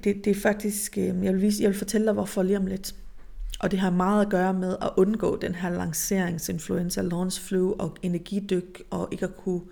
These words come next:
ikke at kunne virkelig folde det her potentiale ud, der ligger i, i, i den lancering, jeg nu engang sidder i. Så har vi fase to, det er lead-generering. Det er altså der, hvor vi kalder folk ind i vores forretning. Sindssyg,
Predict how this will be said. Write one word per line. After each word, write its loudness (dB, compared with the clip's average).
ikke 0
at -10
kunne 0
virkelig 2
folde 2
det 0
her -4
potentiale -2
ud, -4
der -4
ligger -4
i, -8
i, -6
i -6
den -2
lancering, -2
jeg -2
nu -4
engang -6
sidder -4
i. -8
Så 0
har 6
vi 2
fase 2
to, 0
det 2
er 6
lead-generering. 0
Det 4
er 6
altså 2
der, 4
hvor 2
vi -2
kalder 4
folk 2
ind 0
i -2
vores -4
forretning. -6
Sindssyg, -2